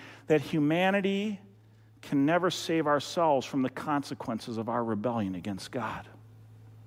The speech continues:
There's no human solution to the problem caused by our sinful, wicked hearts. There's no government,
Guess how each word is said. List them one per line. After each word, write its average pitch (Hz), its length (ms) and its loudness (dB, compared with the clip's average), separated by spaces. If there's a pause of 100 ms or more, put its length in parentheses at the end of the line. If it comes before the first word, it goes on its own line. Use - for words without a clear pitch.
(1600)
There's 123 160 2
no 170 120 8
human 175 360 2
solution 165 560 2
to 131 80 2
the 127 40 0
problem 127 720 2 (180)
caused 131 720 -2 (840)
by 123 160 6
our 117 100 2
sinful, 127 500 0
wicked 117 300 -2
hearts. - 720 -12 (1200)
There's 127 160 0
no 170 160 6
government, 156 720 2